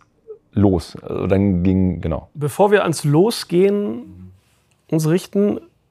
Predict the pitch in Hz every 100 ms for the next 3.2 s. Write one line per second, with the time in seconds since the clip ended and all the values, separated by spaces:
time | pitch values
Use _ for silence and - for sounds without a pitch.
0 | _ 156 165 185 156 170 175 170 151 -
1 | 160 160 147 - 131 139 139 139 143 151
2 | 156 151 156 143 - 156 - 131 143 143
3 | 147 147